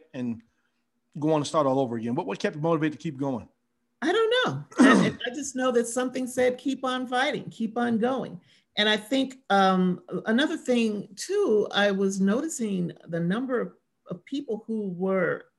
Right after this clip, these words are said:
Speaker 2: rallying around this.
Speaker 1: Yes.
Speaker 2: Um, and the folk who were losing their homes, who now felt they had, uh, an opportunity to speak.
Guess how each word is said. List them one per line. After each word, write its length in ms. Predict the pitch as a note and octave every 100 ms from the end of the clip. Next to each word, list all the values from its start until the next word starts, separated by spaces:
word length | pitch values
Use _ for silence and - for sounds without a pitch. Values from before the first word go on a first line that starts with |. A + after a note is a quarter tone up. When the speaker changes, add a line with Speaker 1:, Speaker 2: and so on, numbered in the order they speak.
| _
Speaker 2:
rallying 680 | D#3+ D#3 G3+ E4 G4 G3 E3
around 360 | C#3+ C#3 C3 B2
this. 360 | E2+ - - -
Speaker 1:
Yes. 360 | G2 G#2 F#2 - F3+
Speaker 2:
Um, 400 | E3+ E3 D#3+ -
and 140 | F3+
the 60 | F#3
folk 340 | A#3 C4 C4+ -
who 340 | A#3+ A3+ G#3+
were 580 | F3 F#3 F3+ E3+ D#3+ -
losing 440 | F3 A3 C4 C4 A#3+
their 160 | G#3+
homes, 680 | G#3+ G#3+ G#3+ G#3 G#3 G3 -
who 140 | G3+ F#3+
now 280 | F#3 G#3 A3
felt 360 | - G#3+ F#3+
they 100 | G3
had, 240 | G3+ F#3 - _ _ _ -
uh, 300 | D#3+ D3 A2+ -
an 140 | D3
opportunity 460 | F3 G3+ G3+ A3+ G3+
to 100 | F#3
speak. 380 | F#3 - G#3+